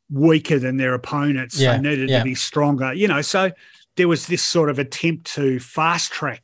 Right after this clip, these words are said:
Speaker 1: the physical development. That's what led to the use of supplements, and that's what led to the absolute cluster F that, that subsequently became, um, which led to the suspension of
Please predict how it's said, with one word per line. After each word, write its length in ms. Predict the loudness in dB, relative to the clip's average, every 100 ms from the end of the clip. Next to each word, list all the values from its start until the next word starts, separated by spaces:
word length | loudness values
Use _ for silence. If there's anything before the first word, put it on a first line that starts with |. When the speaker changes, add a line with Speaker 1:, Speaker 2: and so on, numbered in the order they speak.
| _
Speaker 1:
the 80 | -8
physical 440 | -6 -6 -2 -2
development. 540 | -2 0 0 0 -8 -4
That's 360 | 0 0 -2 0
what 280 | 0 0 2
led 400 | 4 4 0 -12 _ -20 _ _
to 120 | -2
the 120 | -2
use 320 | 0 0 0
of 120 | -4 -6
supplements, 840 | -2 -2 2 0 0 -4 -6 -12 _ _ _ _ _
and 180 | 0 0
that's 240 | 0 -2
what 200 | -4 -4
led 260 | 0 -2 -2
to 80 | -4
the 160 | -4
absolute 680 | -2 -4 -4 -6 -2 -2 -4 _ _ _
cluster 680 | -6 -2 -2 -2 -4 -4 -2
F 500 | 0 0 -2 -8 -14 _ _ _ _ _ -8
that, 360 | 0 0 0 _ -18
that 760 | -14 -12 -10 -8 0 0 0 _ _ _
subsequently 680 | -2 -2 -2 -2 -2 0 0
became, 760 | -2 0 2 2 0 -4 -6 -4
um, 680 | -2 0 0 0 -2 -6 -8 -8
which 380 | -2 -2 -2
led 300 | -2 0 -2 -2
to 220 | 0 0
the 120 | -2
suspension 680 | -6 -6 0 0 0 0 0
of 240 | 0 -4